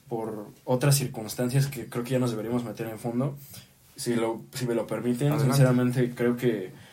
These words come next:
Speaker 1: la feria en lo que ganas en el alcohol, y creo que
Speaker 2: Sí.
Speaker 1: se dejó de lado por completo a las familias,
Speaker 2: Sí, sí, sí.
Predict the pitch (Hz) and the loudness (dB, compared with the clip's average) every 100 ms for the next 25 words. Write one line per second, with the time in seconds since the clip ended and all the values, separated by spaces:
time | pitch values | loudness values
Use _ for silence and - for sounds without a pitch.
0 | - - - _ - - 117 123 135 135 | -20 -20 -20 _ -14 -4 0 4 6 6
1 | 123 110 107 110 113 110 113 127 123 104 | 6 4 2 -2 -4 -2 0 0 0 -4
2 | 101 98 - 135 - - - - 123 120 | -6 -6 2 4 4 2 -12 -12 -10 0
3 | 123 123 127 120 110 113 113 110 127 123 | 2 4 4 4 4 2 0 4 6 6
4 | 123 123 120 107 104 107 110 107 101 107 | 6 6 4 -2 -4 -6 -4 -2 -4 -4
5 | 117 143 196 - - - - 110 - | 0 0 0 -6 -12 -10 -8 -8 -8